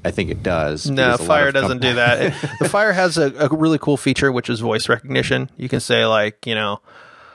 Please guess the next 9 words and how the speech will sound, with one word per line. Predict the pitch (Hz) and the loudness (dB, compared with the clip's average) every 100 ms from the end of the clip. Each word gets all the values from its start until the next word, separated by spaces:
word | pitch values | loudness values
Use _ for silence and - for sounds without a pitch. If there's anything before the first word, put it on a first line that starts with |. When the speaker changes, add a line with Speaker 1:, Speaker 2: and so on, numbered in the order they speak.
| - - - | -20 -20 -4
Speaker 2:
um, | 131 113 110 104 107 95 _ _ - | 0 2 2 -2 -6 -14 _ _ 0
"I | 127 117 | 2 2
wanna | 117 120 113 113 | 0 0 2 2
watch, | 110 110 110 107 - - - - - 113 | 2 2 4 2 -2 -6 -4 -4 -4 -4
um, | 110 104 107 104 104 98 - - - - - - - - - | -2 -2 -2 -4 -6 -8 -10 -14 -16 -20 -20 -20 -20 -14 -4
whatever, | - 107 101 | -2 -2 -2
Meatballs | 113 120 - 110 104 - | -2 0 4 4 4 0
Two." | - 101 87 - - - - - - - | -2 -2 -4 -8 -20 -20 -20 -20 -18 -6
And | 120 117 113 110 110 104 107 - | -2 0 2 0 -2 -6 -6 -6